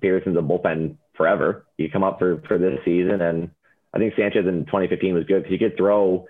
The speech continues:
he could come in in the seventh inning, get out of a jam, and then throw the eighth. You weren't dead set on him throwing one inning. He could be inning and a bit, two innings if you needed. I think Pearson could be the same thing if he comes in, throwing a hundred, gets you out of a jam in the sixth, seventh.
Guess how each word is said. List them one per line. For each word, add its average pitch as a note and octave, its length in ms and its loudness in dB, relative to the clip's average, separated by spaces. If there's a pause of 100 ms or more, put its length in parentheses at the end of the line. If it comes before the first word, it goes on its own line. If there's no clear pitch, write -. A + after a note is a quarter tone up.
(120)
he A2+ 180 0
could - 140 -20
come G#2+ 200 0
in G#2+ 380 0
in F2+ 100 0
the F2 160 -2
seventh F#2 300 0
inning, F#2 260 0
get F2+ 140 2
out F#2 80 2
of F2+ 80 0
a - 20 2
jam, E2+ 380 0
and F2 60 2
then F#2 100 0
throw F#2+ 100 2
the F2 140 2
eighth. - 240 0 (500)
You F#2+ 100 2
weren't F#2+ 240 0 (280)
dead F2+ 180 2
set F#2+ 140 2
on F2 100 0
him E2+ 160 0
throwing F2+ 260 0
one E2+ 120 2
inning. F#2 200 0
He C#2+ 100 -2
could D2+ 120 -2
be E2+ 340 0 (380)
inning F#2 240 0
and F2+ 80 2
a - 20 0
bit, E2+ 340 0
two F#2 140 2
innings F2 160 0
if E2 60 -6
you F2 60 0
needed. E2+ 280 2
I E2 40 -2
think F2 180 -6
Pearson E2 460 -2
could D2+ 260 -2
be E2+ 140 2
the D#2 160 -2
same E2+ 160 0
thing E2+ 280 0
if D2+ 80 -4
he D#2+ 80 -4
comes E2 220 -2
in, E2+ 240 0 (640)
throwing E2+ 200 0
a D#2+ 40 0
hundred, F2 360 0
gets E2 180 0
you F2 80 2
out E2 60 2
of D#2+ 80 0
a E2 40 0
jam E2 400 -2
in D#2 160 -2
the D2+ 140 -4
sixth, - 220 -4
seventh. F2+ 400 0